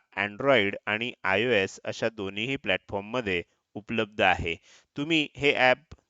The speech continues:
तुमच्या मोबाईलमध्ये डाउनलोड करून इन्स्टॉल केलंय का? जर केलं नसेल तर आजच करा. याचं कारण असं आहे की शेअर मार्केट मराठीच्या सर्व सर्व्हिसेस आता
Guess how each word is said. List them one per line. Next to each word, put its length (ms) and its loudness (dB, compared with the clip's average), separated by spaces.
तुमच्या 260 -6
मोबाईलमध्ये 760 0
डाउनलोड 460 -4
करून 360 -4
इन्स्टॉल 460 -2
केलंय 260 0
का? 200 2
जर 180 0
केलं 260 4
नसेल 400 -2
तर 60 2
आजच 300 2
करा. 240 2
याचं 240 0
कारण 340 2
असं 180 -2
आहे 80 2
की 120 -10
शेअर 200 0
मार्केट 360 -2
मराठीच्या 540 -2
सर्व 280 -4
सर्व्हिसेस 600 -6
आता 320 0